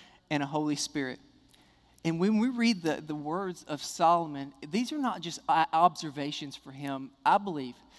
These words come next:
this is a deep longing within inside of him, that, something that he's missed out on in his life.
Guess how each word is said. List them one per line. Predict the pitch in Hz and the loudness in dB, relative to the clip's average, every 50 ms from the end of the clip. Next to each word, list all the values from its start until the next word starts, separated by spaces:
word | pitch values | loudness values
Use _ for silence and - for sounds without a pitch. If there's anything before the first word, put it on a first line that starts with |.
| - - - _ _ | -20 -20 -20 _ _
this | 151 180 - - 285 | -6 -6 -4 -4 -4
is | 208 180 | -4 -4
a | 147 | -4
deep | 143 135 - 156 185 180 - | -4 0 0 0 0 0 -2
longing | 170 165 156 156 156 151 147 139 139 131 135 | 0 2 2 2 2 0 -4 -6 -8 -8 -8
within | 143 151 139 147 143 | -8 -8 -6 -6 -8
inside | 135 - - 147 139 139 | -6 0 4 4 4 4
of | 127 - | 2 -2
him, | - 139 135 131 127 135 - | -8 -8 -8 -8 -10 -12 -14
that, | - - - | -14 -14 -12
something | - - 185 180 - 190 160 | -8 -6 -6 -4 -4 -6 -8
that | 135 123 - | -6 -8 -6
he's | - 165 151 - | -6 -6 -6 -6
missed | 147 147 156 147 - - - | -4 -4 -4 -4 -6 -2 0
out | 151 143 135 139 - | 2 2 2 2 -2
on | - 131 127 123 123 - - - - - - - - _ | -4 -4 -4 -4 -4 -6 -10 -20 -20 -20 -20 -20 -12 _
in | - 139 127 - | -4 -4 -4 -2
his | - 143 135 - 143 | -2 -2 -2 0 2
life. | 135 139 127 120 117 - - - - | 4 4 6 4 4 0 -6 -16 -20